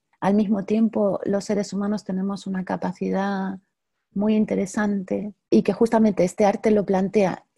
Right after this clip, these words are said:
resaltando la grieta, recomponemos ese objeto, ¿no?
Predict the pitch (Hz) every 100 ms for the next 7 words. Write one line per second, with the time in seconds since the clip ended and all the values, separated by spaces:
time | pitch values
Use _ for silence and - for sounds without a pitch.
0 | - - - - 196 - 190 196 233 269
1 | 262 208 180 180 208 208 185 185 220 269
2 | _ _ _ _ _ _ _ - 202 190
3 | 190 185 190 220 214 180 170 - - 185
4 | - 180 - 185 190 185 196